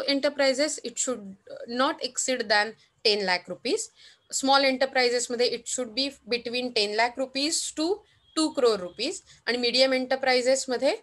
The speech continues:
टू करोड to, अ, फाईव्ह करोड रुपीज. म्हणजे मगाशी म्हटल्याप्रमाणे सर्व्हिस सेक्टरमध्ये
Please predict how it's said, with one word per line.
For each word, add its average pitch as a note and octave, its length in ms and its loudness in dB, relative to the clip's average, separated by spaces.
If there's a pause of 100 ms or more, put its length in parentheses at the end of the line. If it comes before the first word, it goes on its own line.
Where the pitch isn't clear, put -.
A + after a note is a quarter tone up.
(360)
टू D#4+ 120 2
करोड D#4 520 2
to, F#4+ 120 2 (460)
अ, A#3+ 320 0
फाईव्ह A#3+ 280 4
करोड G3 220 -4
रुपीज. D3+ 360 -14 (360)
म्हणजे A3 160 -4
मगाशी A3+ 360 0
म्हटल्याप्रमाणे C4 540 0
सर्व्हिस C4 480 -2
सेक्टरमध्ये G#3 580 -2